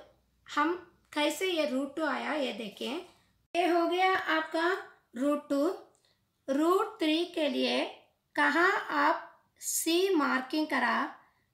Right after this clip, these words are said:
वहाँ पर आप pointing करनी है। तो एक फिर आपने ninety degree बनानी है, एक half circle बनाओ,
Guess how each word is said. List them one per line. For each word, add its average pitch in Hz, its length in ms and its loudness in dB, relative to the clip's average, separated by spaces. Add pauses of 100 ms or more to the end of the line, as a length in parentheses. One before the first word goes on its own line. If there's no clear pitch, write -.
(100)
वहाँ 269 520 0 (120)
पर 302 160 2
आप 311 440 -2
pointing 254 560 0
करनी 233 400 -2
है। 226 220 -2 (640)
तो 277 140 0
एक 302 380 0
फिर 320 360 0 (400)
आपने 254 400 -2
ninety 254 420 -2
degree 269 280 -2
बनानी 254 460 -2
है, 311 200 -4
एक 254 260 -4 (460)
half 233 220 -6
circle 262 460 -6
बनाओ, 254 400 -4